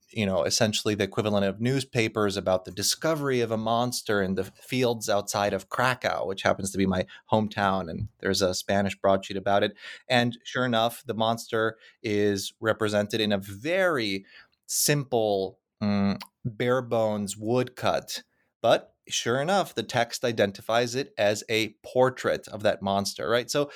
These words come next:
the term, you can even have portraits of cities, right? So the term is very, very broad in this period, much broader than we would ever use it. And that also is part of the challenge, sort of,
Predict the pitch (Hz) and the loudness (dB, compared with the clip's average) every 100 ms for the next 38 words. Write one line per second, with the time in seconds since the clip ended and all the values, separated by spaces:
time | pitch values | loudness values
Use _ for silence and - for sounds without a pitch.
0 | - - - 143 - 175 185 185 180 _ | -16 -4 0 0 0 0 0 0 -4 _
1 | _ - 139 139 135 113 107 101 - - | _ -4 -2 0 0 0 2 0 -2 -10
2 | - 160 156 151 151 147 - 240 135 71 | 0 0 0 0 0 0 0 2 0 -2
3 | - 117 131 139 143 131 - - 165 143 | -2 0 2 2 0 -2 -2 0 2 2
4 | 107 98 - 135 151 131 117 101 101 95 | 0 -4 0 2 2 2 0 0 2 2
5 | 87 - 95 95 - - 92 95 - - | 2 -2 -2 -4 -4 0 2 2 0 -4
6 | _ _ _ _ - 113 139 - 120 110 | _ _ _ _ -4 2 2 0 -2 0
7 | 110 107 101 101 101 110 165 175 104 85 | 2 0 0 0 0 0 0 2 2 0
8 | 85 85 - 65 - - - - - - | -2 -4 0 0 0 -4 -12 -20 -12 -4
9 | 123 123 127 131 - 107 - 110 101 107 | -2 0 0 0 -2 -4 0 0 2 0
10 | - 190 190 147 107 - 107 101 | -2 -2 2 2 0 0 2 2